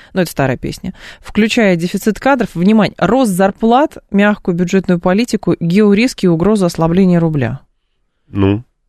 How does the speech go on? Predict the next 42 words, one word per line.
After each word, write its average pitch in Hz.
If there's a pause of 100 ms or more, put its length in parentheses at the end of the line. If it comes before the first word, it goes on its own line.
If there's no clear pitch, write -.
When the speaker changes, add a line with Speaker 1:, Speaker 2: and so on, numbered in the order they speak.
(260)
Speaker 2:
в -
чем 107
тут -
не 98
нравится? 87
Все -
Speaker 1:
Ну, -
Speaker 2:
правильно. -
Speaker 1:
вот 196
эта 196
история. 196
А 160
почему 214
рост 196
зарплат — 170
это 170
риск? - (340)
Speaker 2:
Потому 107
что -
рост 104
зарп-, 101
для 98
инфляции 110
это 120
риск, 98
для 82
экономики 143
это 127
хорошо. 101
А 92
если 95
вы 95
занимаетесь 101
тем, 101
что 95
ваша 98
задача 92
сдерживать 90
инфляцию, 160
то 95
инфля-, 104
то 101